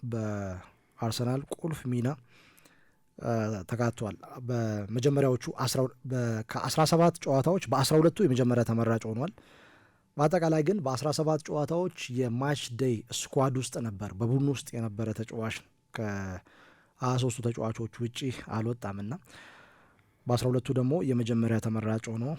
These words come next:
እ፣ ተሰልፏል። ካለፈው ዓመት አንጻር ሲታይ ከወዲሁ በሰባ አምስት በመቶ የመጀመሪያ ተመራጭ ሆኗል። እ፣ ባለፈው የውድድር ዘመን በአስራ ስድስት ጨዋታዎች ነበር የመጀመሪያ ተመራጭ የነበረውና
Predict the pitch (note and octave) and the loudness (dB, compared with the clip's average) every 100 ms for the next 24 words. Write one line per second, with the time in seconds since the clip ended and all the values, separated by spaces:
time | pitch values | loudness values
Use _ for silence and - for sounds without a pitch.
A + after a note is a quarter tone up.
0 | - _ - A2+ G#2+ A2+ G#2+ A2 A#2 D#3+ | -10 _ -6 -2 -2 -2 -4 -4 -4 -2
1 | F3 - D3 D3 D#3 C#3+ D3 C#3+ C3 C#3 | -2 2 2 4 2 2 0 -2 -4 -4
2 | C3 C3+ B2 E3+ F3 D#3+ E3 D#3 F3+ C#3 | -4 -6 -4 -4 0 4 6 6 2 0
3 | B2+ C#3 C#3 C3+ A2 A#2+ A#2+ A#2+ C#3+ - | -2 -2 -2 -4 -4 -4 -4 -6 -10 -16
4 | _ _ - A#2 A2+ A2+ A2 G#2 A2 G#2+ | _ _ -10 -4 -2 0 0 -2 -4 -4
5 | G2+ G#2 - - G#3+ G3+ E3 - - - | -4 -4 -6 -6 -6 -4 -8 -14 -20 -20
6 | - - - _ _ - A#2 A#2 A2+ A#2+ | -20 -20 -20 _ _ -4 0 2 2 0
7 | A2+ A2+ A#2+ D3+ A2+ G#2+ A2+ A2+ A#2 - | 0 0 0 0 0 0 -2 -2 -4 -4
8 | G#2+ A2+ A2+ A2 F#2+ G#2 A2+ A2 G#2+ G#2+ | -6 -4 -6 -6 -8 -6 -4 -2 -2 -4
9 | G2+ G#2+ G#2+ G#2+ A#2 G#2+ G2+ G#2 G#2 | -4 -4 -6 -6 -8 -10 -10 -8 -6